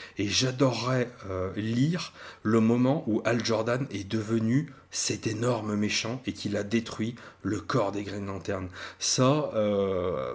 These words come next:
bah, je présume qu'Urban Comics, ils ont autre chose à foutre que d'écouter le top des comics, mais c'est regrettable, euh, on sait jamais en plus.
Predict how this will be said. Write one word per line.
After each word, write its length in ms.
bah, 160
je 120
présume 580
qu'Urban 340
Comics, 320
ils 120
ont 60
autre 100
chose 100
à 40
foutre 200
que 80
d'écouter 300
le 80
top 160
des 100
comics, 300
mais 160
c'est 160
regrettable, 540
euh, 60
on 100
sait 160
jamais 220
en 100
plus. 340